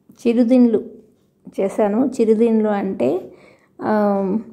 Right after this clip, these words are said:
ఇట్లాంటివి స్నాక్స్ అన్నమాట. ఇవి మైదా బిస్కెట్స్, మురుకులు, మైదా బిస్కెట్స్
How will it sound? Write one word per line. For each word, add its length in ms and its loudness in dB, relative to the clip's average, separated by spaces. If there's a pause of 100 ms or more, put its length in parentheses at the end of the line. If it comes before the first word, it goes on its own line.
(320)
ఇట్లాంటివి 720 2
స్నాక్స్ 480 -4
అన్నమాట. 680 0 (380)
ఇవి 420 0
మైదా 560 2
బిస్కెట్స్, 800 0 (1400)
మురుకులు, 760 2
మైదా 400 2
బిస్కెట్స్ 840 -2